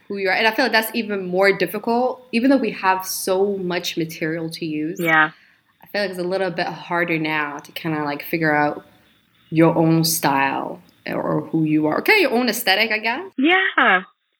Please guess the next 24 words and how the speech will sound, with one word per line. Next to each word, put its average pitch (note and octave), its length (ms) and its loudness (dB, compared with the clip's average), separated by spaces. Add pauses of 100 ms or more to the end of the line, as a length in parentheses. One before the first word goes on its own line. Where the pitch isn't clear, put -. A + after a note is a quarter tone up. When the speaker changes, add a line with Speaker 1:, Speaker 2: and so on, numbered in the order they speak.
(640)
Speaker 2:
Yeah. F4 420 2 (440)
And, E4 180 4
you F#4+ 80 6
know, G4 140 2 (100)
saying F4+ 240 0
that, - 120 2
I B3+ 80 4
know D#4+ 280 0
that C#4+ 160 -2
we're, B3+ 420 4 (580)
like, A#3 160 0 (100)
we're C4 160 2
naturally C4+ 460 2
going G3+ 460 0
to F#3+ 160 -6
kind F3 180 0
of E3+ 120 -6
go E3 160 2
with D#3 140 -2
the - 80 -10 (100)
flow D3 380 2
in D3+ 240 -8
terms D#3 320 0
of D3+ 260 0